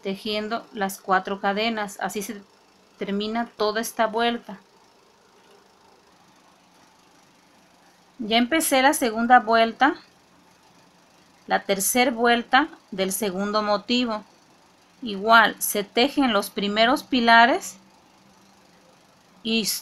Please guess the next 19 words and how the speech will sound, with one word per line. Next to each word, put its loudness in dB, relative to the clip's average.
tejemos 2
dos 4
en -4
el -2
espacio. 2
Ahora 6
nos 2
tienen 0
que -2
quedar 6
siete. -2
Uno, -2
dos, -2
tres, -2
cuatro, 2
cinco, -8
seis -4
y -10
siete. -4